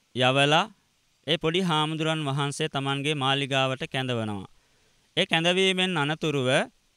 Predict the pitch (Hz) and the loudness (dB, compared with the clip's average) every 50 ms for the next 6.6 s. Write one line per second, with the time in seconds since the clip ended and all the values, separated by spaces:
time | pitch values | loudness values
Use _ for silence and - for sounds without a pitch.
0 | _ _ _ _ _ _ _ _ _ _ _ - _ _ - 127 139 143 165 165 | _ _ _ _ _ _ _ _ _ _ _ -20 _ _ -2 -2 0 0 0 -2
1 | - 180 180 175 170 170 165 165 - - 143 151 156 - 180 165 156 147 147 151 | -2 -2 0 0 0 0 -2 -4 -4 -4 -6 -4 -4 -4 -4 -2 0 0 0 0
2 | 151 151 147 151 151 147 147 143 131 131 139 147 135 139 135 - 139 131 131 131 | -2 -2 -4 -2 -2 -2 -2 -2 -4 -2 0 0 0 -2 -2 -2 -2 0 0 -2
3 | - - 151 170 214 240 - _ _ _ _ _ _ _ _ - 139 151 170 185 | 0 0 0 0 0 -2 -8 _ _ _ _ _ _ _ _ 0 2 2 4 6
4 | 185 180 175 156 160 151 151 147 147 139 - 139 131 135 135 135 135 139 151 175 | 6 6 6 4 2 0 2 0 0 0 -2 -2 -2 0 0 0 0 0 0 0
5 | 208 214 - _ - _ _ _ 127 139 - - 180 175 165 147 147 143 143 139 | 0 -2 -8 _ -20 _ _ _ -4 -2 -2 -2 -4 -4 -2 -2 -2 -2 0 -2
6 | 139 131 165 156 - 143 131 117 101 92 - - | -4 -4 -4 -2 0 2 2 2 2 -2 -6 -10